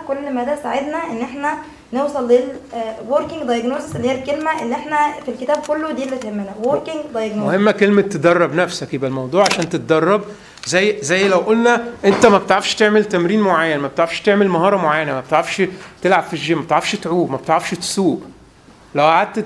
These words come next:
Speaker 2: تقرا ألف كتاب في السواقة مش هتعرف تسوق. لازم تنزل مع واحد بيعرف يسوق وتركب معاه عربية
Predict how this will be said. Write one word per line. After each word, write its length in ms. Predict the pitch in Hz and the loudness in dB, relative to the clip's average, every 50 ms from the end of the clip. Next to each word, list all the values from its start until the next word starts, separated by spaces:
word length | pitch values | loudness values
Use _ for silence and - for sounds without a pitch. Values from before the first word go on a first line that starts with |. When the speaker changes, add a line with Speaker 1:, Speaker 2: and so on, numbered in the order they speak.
| - - | -6 0
Speaker 2:
تقرا 460 | - 214 156 180 185 185 - - - | 2 4 4 6 6 4 4 4 4
ألف 200 | 226 240 233 - | 4 4 2 -2
كتاب 220 | - - - 220 208 | -4 0 2 2 2
في 120 | - - | 2 -2
السواقة 560 | 208 - - - 185 185 185 180 175 151 139 - - - | -4 -4 0 2 4 4 4 4 2 -2 -4 -6 -8 -8
مش 140 | 180 - 185 | -8 -6 -4
هتعرف 400 | 165 175 240 247 233 190 151 - | -2 2 4 4 4 4 2 -4
تسوق. 400 | - - - - 180 175 - - - - - - - - - - - - - - - - - | -8 -12 -10 -6 -6 -6 -6 -6 -10 -16 -20 -20 -20 -20 -20 -20 -20 -20 -20 -20 -20 -10 -2
لازم 200 | 175 180 185 208 | -2 0 2 2
تنزل 340 | 196 - 220 214 190 208 196 | 2 4 4 4 6 4 4
مع 200 | 190 170 160 165 | 4 4 4 4
واحد 340 | 175 185 175 - - 147 139 | 4 2 0 0 -4 -2 2
بيعرف 320 | 175 185 190 185 185 - | 4 4 4 4 2 -2
يسوق 340 | 180 - - 196 202 - - - - - - - _ - | -6 -4 -2 -2 -2 -2 -4 -8 -16 -20 -20 -20 _ -12
وتركب 360 | - 139 - 180 - - - 165 | -10 -6 -6 -4 -2 0 2 2
معاه 160 | 180 196 208 | 4 2 4
عربية 560 | 190 190 180 165 185 208 220 226 254 247 - | 2 2 2 4 4 6 6 6 4 2 0